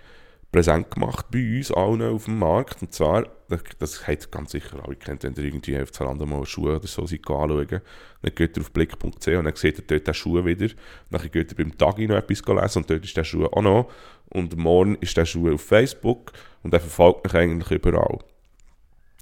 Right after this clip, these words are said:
Das ist Retargeting. Zalando hat das damals, ähm, übertrieben, <laughs> finde ich. Also massivst übertrieben. Aber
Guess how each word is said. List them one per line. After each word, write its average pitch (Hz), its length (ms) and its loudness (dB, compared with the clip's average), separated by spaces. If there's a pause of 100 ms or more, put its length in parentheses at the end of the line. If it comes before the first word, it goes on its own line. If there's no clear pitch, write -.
(260)
Das - 320 0
ist 87 180 0
Retargeting. - 840 -2 (320)
Zalando 95 260 6
hat - 120 0
das - 140 -4
damals, 85 520 2 (100)
ähm, 76 640 -4
übertrieben, - 640 -2
<laughs> - 100 -20
finde 127 380 2
ich. - 180 0 (360)
Also 82 160 -4
massivst 82 480 0
übertrieben. 127 480 0 (580)
Aber 87 300 4